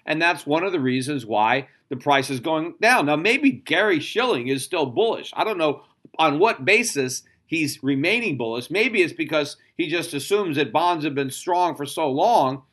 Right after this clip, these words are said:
that they'll continue. Now, he is bearish on the economy. He is bearish on the stock market. So probably what Shilling also thinks is that when the economy rolls over and the stock market rolls over,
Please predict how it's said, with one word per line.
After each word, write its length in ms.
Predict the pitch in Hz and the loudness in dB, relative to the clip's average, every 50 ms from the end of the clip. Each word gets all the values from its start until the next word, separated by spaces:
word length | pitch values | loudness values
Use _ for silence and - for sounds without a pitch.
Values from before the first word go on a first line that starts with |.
| _ _ _ - - _ | _ _ _ -20 -12 _
that 120 | - 143 131 | -6 -4 0
they'll 180 | 165 151 147 | 2 2 2
continue. 460 | 147 - 147 131 131 - 285 269 208 175 | 2 0 -2 0 2 2 2 4 4 4
Now, 160 | 185 175 170 | 6 6 6
he 160 | 180 220 254 | 6 4 4
is 140 | 302 311 254 | 2 0 0
bearish 400 | 165 202 208 226 226 208 175 180 | 2 2 4 4 4 4 2 2
on 120 | 180 180 | 0 -2
the 80 | 170 165 | -2 -2
economy. 580 | 147 - 185 214 254 277 196 147 135 139 - _ _ _ _ | -4 -2 0 0 0 2 2 0 -2 -4 -6 _ _ _ _
He 140 | 175 202 | -2 0
is 160 | 233 247 214 - | 0 0 0 2
bearish 400 | - 190 214 214 196 190 185 - | 4 6 6 8 6 6 4 0
on 120 | 175 165 | -2 -4
the 60 | 151 | -4
stock 360 | 143 - - 214 269 302 294 | -4 0 2 4 4 4 4
market. 320 | 247 143 110 90 - - - _ _ _ | 2 0 0 -2 -6 -14 -20 _ _ _
So 180 | _ - 185 170 | _ -2 -2 -2
probably 420 | 135 - 202 208 240 262 233 196 | 0 2 4 6 6 8 8 8
what 220 | 170 170 170 165 151 | 8 6 4 2 -2
Shilling 380 | - - - 190 180 156 143 | -2 -2 -2 0 0 0 0
also 380 | 156 170 185 - - - 160 139 | 2 2 2 0 0 -2 -6 -4
thinks 500 | - - 262 262 233 196 175 147 - - _ _ _ _ | -2 -2 -2 -2 -2 -2 -6 -8 -10 -14 _ _ _ _
is 160 | - 151 139 | -4 0 2
that 200 | 170 170 156 143 | 4 2 2 2
when 120 | 165 160 | 0 -2
the 120 | 156 156 156 | 0 -2 -2
economy 460 | 147 - - 185 190 208 202 196 185 | -2 -4 -2 0 2 2 2 2 0
rolls 360 | 170 175 170 170 165 151 147 | 2 2 2 0 0 0 2
over 340 | 175 214 240 233 190 175 156 | 4 4 4 4 2 0 -2
and 100 | 143 143 | -2 -2
the 60 | 143 | -4
stock 380 | 135 - 190 170 180 175 175 175 | -4 0 2 2 2 2 2 0
market 260 | 175 170 147 147 143 | -2 0 0 -2 -2
rolls 300 | 151 147 151 151 135 156 | -2 0 0 0 0 0
over, 540 | 202 240 254 233 175 147 147 156 151 - | 0 0 0 2 2 2 2 2 0 -4